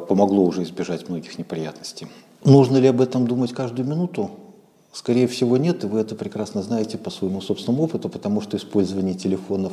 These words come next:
умных часов, э, телевизоров, компьютеров,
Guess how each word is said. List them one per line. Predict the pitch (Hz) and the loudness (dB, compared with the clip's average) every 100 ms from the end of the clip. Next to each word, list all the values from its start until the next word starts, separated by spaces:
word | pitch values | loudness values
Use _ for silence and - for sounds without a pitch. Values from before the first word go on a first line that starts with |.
| - | -4
умных | 92 90 - | -4 -4 -6
часов, | - - 95 92 - - - - - - - _ | -10 -8 -4 -4 -6 -16 -20 -20 -20 -20 -20 _
э, | - 87 87 85 87 85 87 - | -4 -2 0 0 -2 -2 -4 -2
телевизоров, | 101 98 95 92 92 | -2 0 0 -4 -4
компьютеров, | 95 87 95 95 95 90 90 | -6 -2 0 0 -2 0 -2